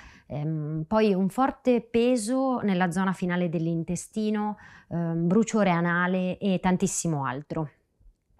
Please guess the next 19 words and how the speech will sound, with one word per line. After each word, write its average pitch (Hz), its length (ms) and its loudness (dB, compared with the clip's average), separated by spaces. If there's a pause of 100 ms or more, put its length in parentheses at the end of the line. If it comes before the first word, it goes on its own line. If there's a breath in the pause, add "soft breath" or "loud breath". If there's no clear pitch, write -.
(600 loud breath)
Chi 214 120 2
non 208 160 4
soffre 220 340 2
di 196 160 2
stitichezza 196 640 -2
non 170 200 0
sa 156 380 -2
quanto, 180 760 -2
ehm, 165 440 -4
il 180 140 2
benessere 185 560 0
intestinale 180 680 -2
possa 165 320 -4
condizionare 160 720 -4
la 151 120 -4
qualità 165 360 -2
della 151 200 -2
nostra 147 360 -6
vita. 143 400 -10